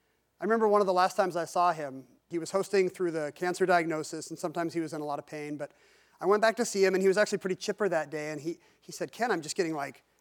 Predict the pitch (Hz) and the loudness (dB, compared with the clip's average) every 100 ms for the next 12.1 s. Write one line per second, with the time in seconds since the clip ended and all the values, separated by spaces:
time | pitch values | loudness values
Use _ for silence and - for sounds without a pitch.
0 | - 233 262 208 160 202 220 190 180 196 | -12 -4 2 2 2 0 0 2 2 2
1 | 202 185 208 208 208 180 160 190 208 202 | 0 2 4 4 4 0 0 2 4 4
2 | 185 151 135 _ _ _ 196 202 196 160 | 2 -4 -8 _ _ _ -14 -4 -4 -4
3 | - 190 190 190 185 - 196 180 175 - | -4 -2 0 -2 -4 -2 2 2 0 -12
4 | _ _ _ _ 202 - 196 185 _ - | _ _ _ _ -16 -8 -8 -8 _ -18
5 | - - 208 226 180 247 165 175 - 262 | -14 -10 -6 -4 -4 -4 -4 -6 -6 -8
6 | 254 190 196 190 196 220 202 - 208 196 | -6 -4 -2 -2 -2 -8 -10 -8 -6 -6
7 | 170 170 175 - 208 226 185 151 143 160 | -4 -4 -4 -4 -4 -2 -2 -2 -2 -6
8 | 156 - 180 160 147 202 170 - _ _ | -8 -4 -4 -4 -6 -6 -6 -12 _ _
9 | 202 202 226 247 247 240 247 233 226 220 | 2 2 4 2 2 4 6 8 6 6
10 | 208 220 - 233 220 - 302 196 185 208 | 4 2 0 0 0 0 0 0 -2 -6
11 | 220 - 208 180 214 285 302 269 233 220 | -8 -8 -6 -2 2 2 2 0 0 0
12 | 196 | -2